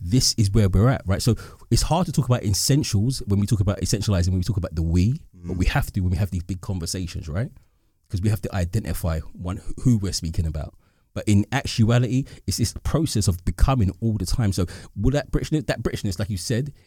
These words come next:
Speaker 1: is a tool for me. It, it gets me certain places. It's that kind of social capital. It's that,
Speaker 2: Mm.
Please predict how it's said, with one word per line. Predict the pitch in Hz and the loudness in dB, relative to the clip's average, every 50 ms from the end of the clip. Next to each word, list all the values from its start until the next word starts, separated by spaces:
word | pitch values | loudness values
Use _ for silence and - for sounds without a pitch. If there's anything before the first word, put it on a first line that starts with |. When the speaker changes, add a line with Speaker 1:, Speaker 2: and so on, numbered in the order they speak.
| _ _ | _ _
Speaker 1:
is | - 98 | -4 -4
a | 98 | -4
tool | 90 - - - 139 127 95 | -2 -2 0 2 2 2 0
for | - - 80 | -2 -4 -4
me. | 78 - - - - _ _ - _ _ _ _ _ _ _ _ _ _ - | -4 -6 -8 -12 -16 _ _ -20 _ _ _ _ _ _ _ _ _ _ -12
It, | 107 - - 71 | -12 -10 -10 -10
it | 95 | -8
gets | - 127 - - - | -8 -6 -6 -4 -4
me | 104 101 | -4 -4
certain | 98 - - 110 - 92 95 | -2 -2 -2 -2 -2 -2 -4
places. | - - 98 85 - 78 78 - - _ | -4 -2 -4 -4 -4 -6 -10 -12 -14 _
It's | - 104 - | -10 -6 -6
that | - - - - | -4 -6 -4 0
kind | - 131 123 | 2 2 2
of | 107 - | 2 2
social | - - - 135 131 120 - 120 | 0 0 0 2 2 2 0 -2
capital. | 92 - 127 107 - - - 85 87 | 2 2 2 2 2 -2 -6 -6 -4
It's | 95 92 95 | -4 -2 -2
that, | 104 101 117 | -2 -2 -2
Speaker 2:
Mm. | 110 | -6